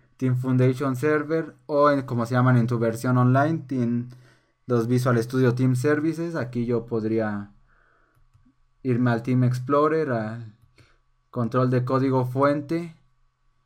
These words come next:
y sin ningún problema podría yo ir agregando aquí mi, mi proyecto con el que estoy trabajando. Por ejemplo, aquí yo tengo dos proyectos que ya había agregado anteriormente.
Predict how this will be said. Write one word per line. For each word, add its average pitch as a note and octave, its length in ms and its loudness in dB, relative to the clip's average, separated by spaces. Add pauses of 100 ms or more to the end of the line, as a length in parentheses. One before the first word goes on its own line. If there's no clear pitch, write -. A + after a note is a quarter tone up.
(560)
y F#3+ 200 -4
sin E3+ 200 -4
ningún C3 360 0
problema B2+ 480 2
podría A#2 280 -2
yo A2+ 140 -2
ir A2+ 220 0
agregando G#2+ 560 -2
aquí G#2+ 600 -6 (880)
mi, A2 600 -2
mi A#2+ 220 -2
proyecto A#2 540 0
con A2+ 120 -2
el G#2 80 -4
que A2+ 60 -4
estoy A2 180 -2
trabajando. G#2+ 560 -2
Por A2 120 -2
ejemplo, A#2+ 240 0
aquí A#2+ 160 -4
yo A#2+ 140 0
tengo A#2+ 280 0
dos A2+ 180 0
proyectos A2 640 -4
que G#2+ 160 -6
ya A2 160 0
había A2 220 0
agregado G#2+ 420 -2
anteriormente. B2+ 1000 -2